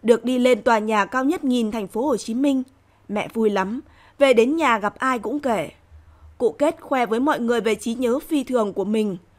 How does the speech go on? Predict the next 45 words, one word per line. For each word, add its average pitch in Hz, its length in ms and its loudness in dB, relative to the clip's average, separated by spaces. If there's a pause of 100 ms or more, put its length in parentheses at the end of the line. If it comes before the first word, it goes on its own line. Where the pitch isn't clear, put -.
(260)
Cụ 208 160 -6
nói, 190 380 -4 (600)
"Tôi 254 180 4
biết 302 220 -2
tuổi 214 180 4
của 196 160 -2
mình, 202 300 -2 (440)
mấy 240 180 2
người 320 200 4
đến 226 200 4
thăm 294 280 0
đều 233 160 2
bảo 202 200 0
ở 202 180 0
cái 208 140 -8
tuổi 247 240 0
của 175 140 -4
tôi 285 360 2 (160)
thường 226 200 -2
bị 170 140 -2
đãng 277 240 -4
trí, 233 400 -4 (200)
lẫn. 202 300 -2 (640)
Còn 220 220 -2
tôi 233 260 4
nhờ 214 200 0
trời 196 280 -2
thương, 277 340 0 (300)
đến 247 200 4
tuổi 254 220 2
này 233 200 0
rồi 226 240 4
vẫn 277 260 -2
minh 240 180 0
mẫn. 269 260 -2 (720)
Tôi 262 200 6
có 220 180 0
mười 285 200 2
sáu 202 200 -2
người 285 180 -2
con 247 240 -6
trai, 262 420 0 (140)
gái, 202 380 -4
dâu, 233 380 0
rể. 190 320 -2